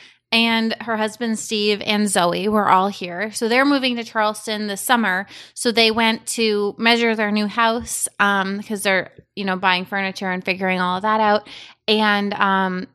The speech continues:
looking at studio spaces because they're moving their business down to Charleston as well, which is, like, so much work.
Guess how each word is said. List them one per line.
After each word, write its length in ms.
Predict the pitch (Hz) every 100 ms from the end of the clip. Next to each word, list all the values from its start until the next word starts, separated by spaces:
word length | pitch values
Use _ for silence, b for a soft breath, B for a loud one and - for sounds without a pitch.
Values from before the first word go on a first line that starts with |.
| _
looking 300 | 214 226 254
at 100 | -
studio 480 | - - 294 311 208
spaces 720 | - - - - - - -
because 640 | 226 214 220 196 196 196
they're 160 | - 202
moving 320 | 214 233 240
their 120 | 202
business 460 | 175 214 233 226 -
down 300 | 190 185 185
to 80 | 185
Charleston 480 | 190 165 185 - 170
as 160 | 196
well, 260 | 208 196 -
which 180 | 196 -
is, 220 | 180 -
like, 300 | - - - b b b -
so 180 | 240
much 240 | 226 190 -
work. 340 | - - -